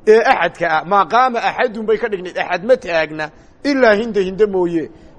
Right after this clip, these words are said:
Axadkii baa la xadfay, faacilka rasmiga ha ahaa. Hindadii mustathnaha ahayd baa la yidhi, halkay faacilka ha buuxiso. Xaqiiqada waxa la xaq siinayaa ka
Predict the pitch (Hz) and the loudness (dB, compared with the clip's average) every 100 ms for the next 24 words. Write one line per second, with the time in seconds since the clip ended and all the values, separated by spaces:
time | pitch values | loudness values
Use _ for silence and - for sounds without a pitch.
0 | - 247 220 165 233 233 202 175 147 160 | 0 2 2 0 0 4 4 4 0 -4
1 | 156 160 160 165 156 180 196 147 139 160 | -6 0 0 0 -2 -2 -4 -8 -6 -4
2 | 147 123 113 117 113 - - - - 220 | -4 -4 -4 -4 -6 -12 -20 -20 -6 -2
3 | 226 277 277 277 233 - 214 240 269 226 | 2 4 4 2 2 2 0 2 4 4
4 | 202 233 262 208 214 196 175 156 123 - | 6 4 2 0 2 0 -2 -6 -8 -14
5 | - 175 180 240 220 202 214 190 196 151 | -4 0 2 0 0 0 -2 0 0 0
6 | 151 143 127 127 - - - - 220 175 | -8 -12 -12 -12 -12 -18 -20 -2 0 2
7 | 220 220 277 254 247 202 196 220 240 - | 2 4 4 4 4 2 0 0 -2 -4
8 | 247 240 196 175 156 120 - - - - | -2 0 0 2 2 0 -4 -16 -20 -2